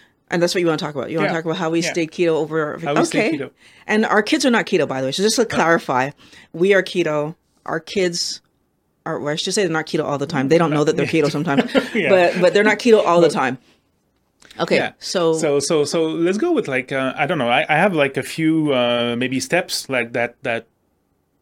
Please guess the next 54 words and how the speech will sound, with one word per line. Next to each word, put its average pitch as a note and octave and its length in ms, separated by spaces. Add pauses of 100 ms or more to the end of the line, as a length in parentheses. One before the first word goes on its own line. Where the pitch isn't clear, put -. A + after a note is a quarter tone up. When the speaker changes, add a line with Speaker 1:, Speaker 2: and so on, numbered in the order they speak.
(680)
Speaker 2:
like, C3 180
will C#3+ 100
help C#3 300
you C#3+ 120
to, A#2+ 280
to A2 180
see - 220
that A#2 160
it's A2+ 200
really A#2 260
Speaker 1:
So, E3 180
Speaker 2:
possible. C#3 420 (340)
Speaker 1:
so - 120
first A4 240
Speaker 2:
So G4+ 60
Speaker 1:
is C#4 120
planning. B3+ 400 (120)
Speaker 2:
Yeah, F#3+ 240
yeah, F#3 180
Speaker 1:
Right? A#3 180
So F#3+ 120
Speaker 2:
totally. F#3+ 320
That's C3 260
my B2 80
first, - 340
like, - 140 (180)
thing. F#3 160
Speaker 1:
Oh, C4 160
okay, B3+ 120
Speaker 2:
You G#3+ 40
Speaker 1:
so A3 160
Speaker 2:
should, A3 80
Speaker 1:
yeah, G#3 200
Speaker 2:
yeah, G3+ 60
Speaker 1:
it's - 120
Speaker 2:
you D#3 40
Speaker 1:
planning. A3 260
Speaker 2:
should, E3+ 60
we E3 100
should, E3 220
you E3 60
Speaker 1:
So, A#3+ 100
Speaker 2:
definitely, G#3+ 280
like, D#3 160
plan. - 180
Speaker 1:
I G#3+ 80
mean, B3+ 180
when A#3+ 100
we C4+ 140
were F4 140
choosing A#3+ 560
our F#3 200
vacation D#3+ 540
spot, - 680